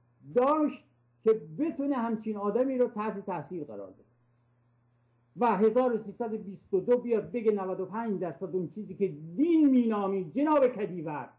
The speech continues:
دین مینامید، نود و پنج درصدش به یک پولی سیا نمیارزه.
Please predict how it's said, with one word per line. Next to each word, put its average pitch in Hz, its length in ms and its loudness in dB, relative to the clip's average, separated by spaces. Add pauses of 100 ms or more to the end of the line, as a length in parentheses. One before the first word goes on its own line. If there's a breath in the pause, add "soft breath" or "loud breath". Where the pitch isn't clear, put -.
(1400)
دین 269 360 6
مینامید، 220 920 2 (1040)
نود 220 420 0
و 214 80 4
پنج 220 520 -2
درصدش 202 1040 -2 (1200)
به 247 120 2
یک 294 280 4
پولی 330 420 4
سیا 269 320 0
نمیارزه. 185 720 -2